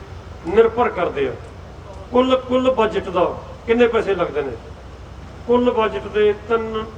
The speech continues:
ਸੌ ਚੋਂ ਤਿੰਨ ਰੁਪਏ ਅਸੀਂ ਖੇਤੀ 'ਚ ਖਰਚ ਕਰਦੇ ਹਾਂ ਪਚਵੰਜਾ ਪਰਸੈਂਟ ਬੰਦਿਆਂ ਉੱਤੇ, ਜਿੱਥੇ ਉੱਨੀ ਸੌ ਇਕਵੰਜਾ ਤੋਂ ਲੈ ਕੇ ਉੱਨੀ ਸੌ ਛਿਆਹਠ ਤੱਕ ਇਹ ਖਰਚਾ ਚੌਵੀ ਪੱਚੀ ਪਰਸੈਂਟ ਸੀ। ਪੱਚੀ ਪਰਸੈਂਟ ਅਸੀਂ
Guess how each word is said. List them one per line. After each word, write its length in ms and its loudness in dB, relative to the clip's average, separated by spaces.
ਸੌ 180 2
ਚੋਂ 180 2
ਤਿੰਨ 300 0
ਰੁਪਏ 440 2
ਅਸੀਂ 180 -2
ਖੇਤੀ 360 -2
'ਚ 160 -8
ਖਰਚ 220 -2
ਕਰਦੇ 340 0
ਹਾਂ 140 2
ਪਚਵੰਜਾ 560 0
ਪਰਸੈਂਟ 440 -4
ਬੰਦਿਆਂ 320 0
ਉੱਤੇ, 280 -4
ਜਿੱਥੇ 520 4
ਉੱਨੀ 280 0
ਸੌ 520 4
ਇਕਵੰਜਾ 480 -2
ਤੋਂ 180 0
ਲੈ 120 0
ਕੇ 120 -2
ਉੱਨੀ 120 0
ਸੌ 140 0
ਛਿਆਹਠ 360 2
ਤੱਕ 400 -2
ਇਹ 240 2
ਖਰਚਾ 360 -2
ਚੌਵੀ 320 0
ਪੱਚੀ 380 -6
ਪਰਸੈਂਟ 380 -4
ਸੀ। 140 -6
ਪੱਚੀ 360 2
ਪਰਸੈਂਟ 440 2
ਅਸੀਂ 340 -4